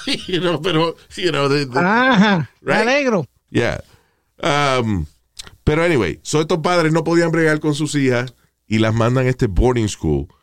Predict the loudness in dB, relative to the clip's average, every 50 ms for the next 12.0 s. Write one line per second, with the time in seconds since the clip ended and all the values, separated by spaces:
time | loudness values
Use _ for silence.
0 | _ _ _ _ _ _ _ _ _ _ _ -2 0 2 2 2 0 -4 -6 -12
1 | _ _ _ -4 -2 0 0 0 2 0 0 0 -2 -2 0 0 2 2 2 0
2 | 0 0 0 0 2 2 2 2 2 0 0 0 -2 0 0 0 0 0 0 -2
3 | -4 -4 -4 -8 -8 -6 -4 -2 0 2 2 2 2 0 0 -2 -2 -2 -2 -2
4 | -4 -4 -2 0 0 0 0 0 0 0 2 2 2 2 2 0 0 2 4 4
5 | 6 6 6 4 4 4 2 2 0 0 -2 -4 -4 -4 -4 -4 -6 -6 -4 -4
6 | -4 -4 -4 -4 -4 -4 -4 -4 -4 -6 -6 -6 -6 -4 -4 -4 -2 -2 0 0
7 | 0 0 0 -2 -2 0 2 2 2 2 0 -4 -10 -18 -18 -14 -8 -6 -4 -4
8 | 0 0 -2 0 0 0 2 2 4 4 4 2 2 0 -2 -2 -2 -2 -4 -2
9 | -2 0 0 0 -2 -2 -2 -2 0 -2 -2 -2 0 0 0 0 0 0 2 2
10 | 0 2 0 0 0 0 2 2 2 0 0 -4 -2 -2 -2 -2 -2 -2 -4 -2
11 | -2 0 0 0 0 0 0 0 0 -2 -2 0 0 0 0 0 -2 -4 -6 -8